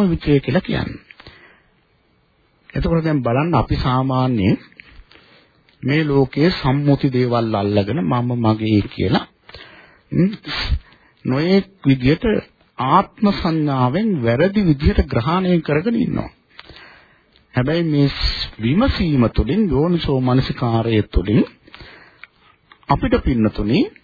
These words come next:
යථාර්ථය දැක ගන්න පුළුවන්. හැබැයි ඒකට සිහිය තියෙන්න ඕන.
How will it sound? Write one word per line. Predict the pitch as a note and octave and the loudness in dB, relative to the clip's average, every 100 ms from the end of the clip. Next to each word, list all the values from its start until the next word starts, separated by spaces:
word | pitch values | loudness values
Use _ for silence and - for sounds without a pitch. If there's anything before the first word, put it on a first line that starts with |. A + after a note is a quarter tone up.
| _ | _
යථාර්ථය | - G#2 A2+ B2+ E3+ F3+ F#3+ G#3 G3 E3 | -8 -2 0 0 -2 0 0 0 -2 0
දැක | B2+ E3 | 0 -2
ගන්න | C3 A#2 G#2+ G2 | -2 -2 -2 -2
පුළුවන්. | G2+ G2+ B2+ D#4 - _ - - _ | -2 0 0 -2 -6 _ -20 -20 _
හැබැයි | - G#2 A#2+ C#3 | -6 -4 0 0
ඒකට | A#2 F#3+ A#3+ | 0 0 -2
සිහිය | - D3+ - | 0 0 2
තියෙන්න | - F#3+ A#3 - | 2 0 0 -2
ඕන. | - - | -2 -4